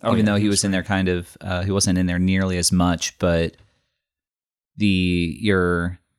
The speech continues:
Speaker 2: <laughs> your, your, your doctor or your, your, uh, psychologist that's on the, on the, uh, on the ship with them, you see kind of, like, his journey of his obsession with the sun kinda, like, take hold. And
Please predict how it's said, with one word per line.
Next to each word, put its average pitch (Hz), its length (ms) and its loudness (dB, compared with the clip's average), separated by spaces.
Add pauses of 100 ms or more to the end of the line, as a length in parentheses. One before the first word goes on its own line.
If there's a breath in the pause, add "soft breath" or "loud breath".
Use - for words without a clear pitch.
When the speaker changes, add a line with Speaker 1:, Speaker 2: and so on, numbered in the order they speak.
(140)
Speaker 2:
<laughs> - 340 -20
your, 104 960 -2
your, 107 240 4
your 110 100 4
doctor 95 480 4
or 85 100 2
your, 85 320 -4
your, 90 240 -4
uh, 82 180 0
psychologist 87 800 0
that's 82 200 -4
on 80 300 -2
the, 82 380 -8 (440)
on 90 140 -2
the, 82 180 -2
uh, 78 200 -4 (1200)
on 92 100 -4
the 82 60 -4
ship - 260 -2
with 90 180 0
them, 80 300 0 (420)
you 110 120 2
see 107 180 2
kind 95 220 0
of, - 60 -2
like, 85 160 0
his 92 280 0
journey 85 680 -2
of 82 400 -6 (260)
his 104 220 -2
obsession 85 720 -2
with 85 200 -6
the 85 100 -4
sun 80 480 -2 (200)
kinda, 92 180 -4
like, 85 120 -2
take 85 240 -6
hold. 85 280 -2
And 82 200 -2